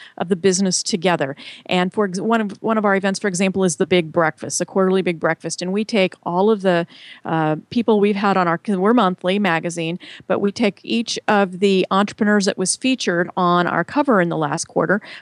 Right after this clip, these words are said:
put 'em on a panel, and I moderate that panel because it occurred to us that, okay, you can read about them, and a lot of people would get excited about 'em. We'd get phone calls, "Well, how do I reach that person?" and, and so forth. And I thought, "Why, why don't we just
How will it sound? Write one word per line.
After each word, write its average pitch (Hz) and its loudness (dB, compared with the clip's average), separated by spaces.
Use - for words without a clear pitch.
put 285 2
'em 269 4
on 254 4
a - 0
panel, 180 -2
and 175 0
I 170 2
moderate 185 2
that 151 0
panel 175 -4
because 262 2
it 247 2
occurred 370 -4
to - -4
us 190 -2
that, 180 0
okay, 190 -2
you 233 -2
can 262 0
read 285 2
about 185 4
them, 185 -4
and 190 0
a 190 2
lot 185 2
of 208 -4
people 214 2
would 185 0
get 175 -2
excited 170 -2
about 175 0
'em. 208 -2
We'd 180 -4
get - -10
phone 170 -2
calls, 190 -2
"Well, 180 0
how 175 -2
do 170 0
I 160 0
reach 160 -4
that 190 0
person?" 185 -4
and, - -12
and 180 -4
so 196 2
forth. 226 0
And 240 -2
I 240 -4
thought, 269 -4
"Why, 320 -2
why 285 -8
don't 359 -4
we 330 -2
just - -4